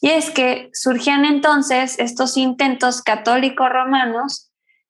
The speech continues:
que intentaban disfrazar el proyecto de espiritualismo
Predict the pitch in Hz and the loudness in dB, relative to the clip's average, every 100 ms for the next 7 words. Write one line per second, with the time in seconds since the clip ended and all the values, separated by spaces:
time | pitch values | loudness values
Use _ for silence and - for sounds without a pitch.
0 | - 269 262 269 262 262 254 247 247 247 | -2 0 2 0 0 0 0 0 0 2
1 | 254 254 262 262 269 262 - 240 226 - | 4 4 4 2 0 -2 -2 -2 0 0
2 | 269 277 277 269 254 254 262 262 - 262 | 2 4 2 0 0 0 0 -4 -4 -2
3 | 269 262 - 190 214 220 233 233 - 240 | 0 0 -4 -2 2 2 2 -2 -4 -4
4 | 240 262 262 269 262 254 302 339 | -2 0 2 2 2 0 0 -2